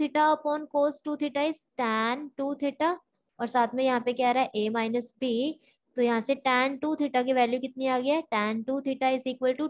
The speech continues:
two h upon a minus b, ये आएगा, ठीक है। तो यहाँ से हमने निकाल लिया value, so two theta is equal to tan inverse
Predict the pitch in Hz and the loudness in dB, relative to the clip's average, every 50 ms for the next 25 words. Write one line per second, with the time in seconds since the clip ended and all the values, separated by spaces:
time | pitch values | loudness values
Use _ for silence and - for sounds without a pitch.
0 | - - 240 226 220 233 247 247 - - - 240 220 - - 214 208 214 233 240 | -2 -2 0 2 2 2 0 0 -4 -4 -2 -2 -4 -2 -4 -4 -2 -2 -2 -4
1 | 233 - - 233 233 247 254 254 233 208 196 190 190 196 202 202 - - 202 240 | -6 -4 -2 0 2 2 2 2 2 0 0 0 -2 -2 -4 -6 -8 -8 -6 -4
2 | 240 214 208 233 285 311 - _ _ _ _ _ _ _ - 240 262 269 269 262 | -2 0 0 0 -2 -2 -6 _ _ _ _ _ _ _ -4 0 2 4 4 4
3 | 254 - - 330 - _ _ _ _ _ _ _ _ _ _ - 247 240 285 294 | 2 0 -2 -2 -4 _ _ _ _ _ _ _ _ _ _ -12 -10 -6 -6 -8
4 | 277 - _ _ _ _ _ _ _ _ - 220 233 220 220 214 220 220 220 220 | -8 -10 _ _ _ _ _ _ _ _ -8 -6 -4 -2 -2 -2 -2 -2 -2 -2
5 | 220 220 214 220 - 254 247 240 247 247 247 247 240 240 226 214 214 214 220 233 | -2 -2 -4 -4 -4 -2 -2 0 0 0 0 -2 -2 -2 -2 -2 0 0 0 0
6 | 233 226 214 208 208 214 254 269 262 - _ _ _ _ _ _ _ - 233 220 | 0 0 -2 -2 0 0 0 0 -2 -6 _ _ _ _ _ _ _ -4 -4 -4
7 | 220 - 277 294 320 311 311 294 285 - 277 277 277 277 247 269 269 269 262 277 | -4 -2 -2 -2 0 2 2 0 2 2 2 2 2 2 0 -2 -4 -2 0 2
8 | 269 269 269 311 330 - - 247 226 214 214 220 226 233 - - 226 220 214 208 | 2 2 2 0 -4 -4 -2 -2 -2 0 0 0 -2 -2 -2 -2 -2 -2 -2 -4
9 | 208 208 208 214 220 240 269 311 302 - | -2 -2 0 0 2 2 0 0 -2 -4